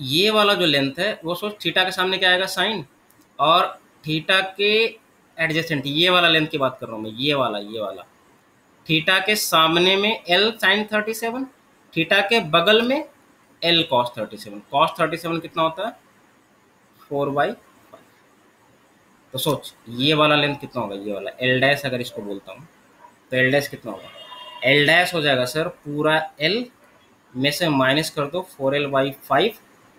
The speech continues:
तो एलसीएम वगैरह लोगे तो ये कितना आ जाएगा? L by five। तो यही आपको पता करना था,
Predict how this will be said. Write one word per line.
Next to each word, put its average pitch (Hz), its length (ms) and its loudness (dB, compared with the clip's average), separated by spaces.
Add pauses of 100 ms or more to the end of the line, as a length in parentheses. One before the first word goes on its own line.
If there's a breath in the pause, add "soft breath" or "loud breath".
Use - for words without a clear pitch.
(680)
तो 139 260 0 (100)
एलसीएम 143 440 2
वगैरह 139 280 4
लोगे 135 220 2
तो 139 100 -4
ये 135 60 0
कितना 123 260 -6
आ 120 40 -4
जाएगा? 135 260 -4 (140)
L 127 220 0
by 110 200 -2
five। - 260 -20 (560)
तो 135 60 -8 (140)
यही 143 240 0
आपको 131 260 -4
पता - 220 -18
करना - 280 -20
था, - 760 -12